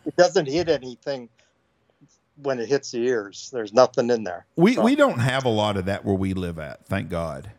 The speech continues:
Speaker 2: But the people that I, that, that I'm friends with that do deal with that, they just talk about how frustrating it is. The people will not turn off A B C, N B C, or C B S, and they can't think for themselves. They just, you know, by gosh, everything the media tells them. And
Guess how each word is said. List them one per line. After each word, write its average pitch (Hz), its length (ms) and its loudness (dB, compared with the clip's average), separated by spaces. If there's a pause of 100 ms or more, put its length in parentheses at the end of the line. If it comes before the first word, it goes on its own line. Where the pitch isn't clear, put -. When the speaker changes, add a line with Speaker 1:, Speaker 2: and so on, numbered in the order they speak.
Speaker 2:
But 107 280 -4
the 104 80 -4
people 180 340 4
that 131 140 2
I, 120 160 0 (300)
that, 107 340 -2
that 110 140 -4
I'm 117 120 0
friends 139 320 0
with 107 160 -2
that 98 180 -8
do 127 160 2
deal 143 220 0
with 151 180 -2
that, 151 360 -4 (440)
they 131 140 2
just 139 240 -4
talk 139 160 0
about 110 160 -4
how 113 140 2
frustrating 98 760 -2
it 90 140 -6
is. 92 220 -6
The 101 80 -8
people 156 320 -2
will 135 320 -2
not 131 440 -4
turn 135 280 -4
off 107 260 -2
A 113 140 -2
B 117 160 -4
C, 117 200 -6
N 110 100 -4
B 110 120 -4
C, 113 180 -8 (360)
or 101 60 -8
C 131 180 -8
B 123 160 -4
S, 101 180 -4 (300)
and 117 80 2
they 113 80 2
can't - 260 -2
think - 180 -6
for 107 120 -6
themselves. 90 680 -8 (380)
They 110 100 0
just, 120 260 -2 (140)
you 110 140 -2
know, 104 160 -2
by 110 180 0
gosh, 113 300 -2
everything 143 340 -2
the 139 60 0
media 135 320 0
tells 127 300 -2
them. 117 120 -4
And 101 80 -6